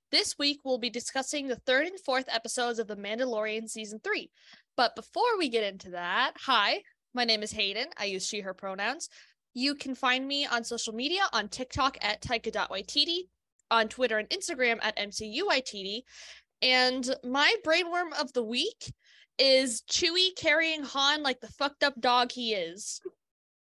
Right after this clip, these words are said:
So how that came about was I was reading classic Star Wars. I finished it last night. I was reading classic Star Wars, and I think in issue seventeen or eighteen, Chewie just, like,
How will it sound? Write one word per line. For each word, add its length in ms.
So 420
how 240
that 300
came 240
about 400
was 440
I 380
was 200
reading 300
classic 360
Star 300
Wars. 200
I 60
finished 320
it 100
last 280
night. 240
I 100
was 120
reading 180
classic 320
Star 320
Wars, 340
and 80
I 60
think 180
in 100
issue 260
seventeen 500
or 100
eighteen, 600
Chewie 460
just, 220
like, 300